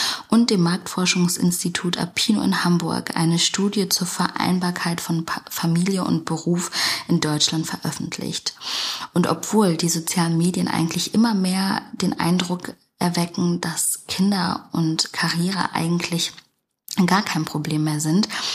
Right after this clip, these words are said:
zeigt die Studie ganz deutlich, dass fast die Hälfte der befragten Frauen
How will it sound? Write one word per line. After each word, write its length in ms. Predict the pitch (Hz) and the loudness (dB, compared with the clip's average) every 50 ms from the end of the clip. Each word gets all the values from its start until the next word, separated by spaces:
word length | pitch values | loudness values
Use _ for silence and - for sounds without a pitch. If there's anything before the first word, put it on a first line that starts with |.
| - - - - - - | -4 -4 -6 -4 -6 -4
zeigt 320 | - - 202 220 214 - | -2 0 0 -2 0 0
die 80 | - 190 | 0 0
Studie 340 | - - - 190 190 185 180 | 0 0 0 -2 -2 0 0
ganz 300 | - 180 180 175 - - | 0 0 2 0 0 0
deutlich, 400 | 180 175 180 180 - 180 175 - | 0 0 0 0 -2 -4 -4 -4
dass 220 | - 175 - - | -2 -4 -2 -2
fast 400 | - - 214 - - - - - | -4 -4 -4 -2 -2 -2 -2 -2
die 80 | 190 175 - - - | -4 -4 -4 -6 -2
Hälfte 600 | - 196 196 202 - - - - - 185 180 185 - - - | 0 0 0 0 0 0 -2 -2 -2 -2 -4 -6 -4 -2 -2
der 80 | 175 | 0
befragten 560 | 170 175 180 175 - - 180 180 - - - | 0 0 0 0 0 -2 -4 -4 -6 -8 -6
Frauen 460 | - - - - 170 175 180 185 185 | -4 -4 -2 0 2 2 2 2 2